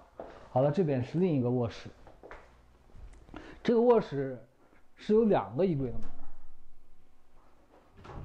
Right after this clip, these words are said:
从中间可以通过去，<laughs> 有意思吧？但是，呃，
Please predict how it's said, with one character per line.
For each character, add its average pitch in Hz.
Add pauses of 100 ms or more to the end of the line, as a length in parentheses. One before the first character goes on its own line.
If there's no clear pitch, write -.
(1120)
从 147
中 170
间 180
可 180
以 135
通 165
过 147
去， - (2750)
<laughs> -
有 143
意 147
思 127
吧？ 123 (280)
但 226
是， 190 (460)
呃， 143